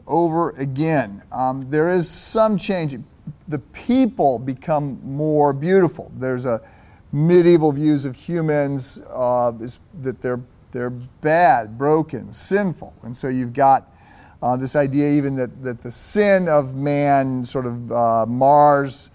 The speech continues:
their image. When you get into the Renaissance, there's, it's still very, it's, uh,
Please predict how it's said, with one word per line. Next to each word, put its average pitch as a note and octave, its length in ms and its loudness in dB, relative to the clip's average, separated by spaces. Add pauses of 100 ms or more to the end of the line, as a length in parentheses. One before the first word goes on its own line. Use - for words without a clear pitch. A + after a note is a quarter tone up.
(480)
their C3 320 -2
image. C#3+ 560 -2 (420)
When D#3+ 220 2
you D#3 100 4
get G3 300 4
into F#3 160 2
the E3 100 0
Renaissance, D#3+ 760 2
there's, C3 400 0
it's B2+ 160 -8
still G3+ 340 2
very, D3+ 400 2
it's, C#3 300 -6 (380)
uh, - 120 -18